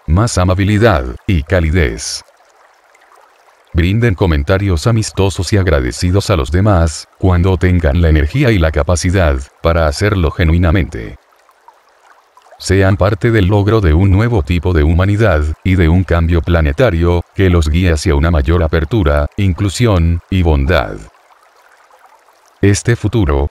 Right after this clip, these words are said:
está surgiendo de muchas maneras, lo vemos, y también lo apoyamos,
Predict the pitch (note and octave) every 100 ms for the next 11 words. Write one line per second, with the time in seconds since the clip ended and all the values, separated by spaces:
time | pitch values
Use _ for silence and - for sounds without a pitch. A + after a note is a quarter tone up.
0 | - E2 - E2+ D#2+ E2+ D#2 G#2 A2 F2+
1 | D2 D2+ F2 - A2 F2+ G#2 G#2+ D#2+ E2+
2 | D#2 - _ D2+ D#2 G#2 E2+ F#2+ - -
3 | _ G2+ E2+ D#2+ C#2 E2 G#2+ G#2+ E2+ F2
4 | E2 A2+ F2+ D2+ F#2 - -